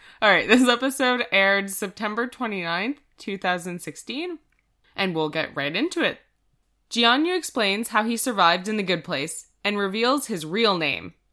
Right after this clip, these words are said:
Jason Mendoza. In a quick flashback, Eleanor drunkenly confesses to Jianyu that she doesn't belong.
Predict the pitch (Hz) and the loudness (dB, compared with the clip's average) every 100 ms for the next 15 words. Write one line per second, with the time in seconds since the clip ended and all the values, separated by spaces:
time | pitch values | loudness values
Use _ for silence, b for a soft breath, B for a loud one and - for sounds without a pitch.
0 | _ - 160 160 196 190 185 175 139 131 | _ -4 -2 -2 0 2 2 2 -2 -2
1 | 131 127 _ _ _ _ _ - 202 196 | -6 -8 _ _ _ _ _ -6 -2 -2
2 | - 415 - 220 180 185 - 143 240 - | -4 -6 -2 4 4 4 0 -2 -2 -12
3 | _ _ _ 185 214 254 269 208 208 285 | _ _ _ 4 4 4 2 0 0 0
4 | 285 233 202 220 208 233 240 196 185 190 | 0 -2 -4 -6 0 0 0 -4 -6 -8
5 | 165 175 190 165 147 151 165 - 196 165 | -4 0 2 2 -2 -4 -4 -4 -2 -2
6 | 147 165 160 147 156 131 123 | -4 -8 -4 2 4 2 -2